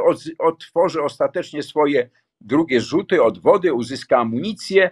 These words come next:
która pozwoli jej ostatecznie tą armię rosyjską zatrzymaną w tej przestrzeni rozbić i otworzyć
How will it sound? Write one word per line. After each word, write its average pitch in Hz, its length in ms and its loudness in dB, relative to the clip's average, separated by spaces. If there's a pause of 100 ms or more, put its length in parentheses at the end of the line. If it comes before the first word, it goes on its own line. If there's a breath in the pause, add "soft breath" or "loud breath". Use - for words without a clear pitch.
(280 loud breath)
która 180 360 4
pozwoli 170 800 0
jej 160 260 -6
ostatecznie 160 680 -8
tą 156 220 -2
armię 139 360 0
rosyjską 135 640 -6
zatrzymaną 135 800 2 (180)
w - 20 -20
tej 175 180 4
przestrzeni 160 680 0
rozbić 131 580 2
i 151 60 0
otworzyć - 840 0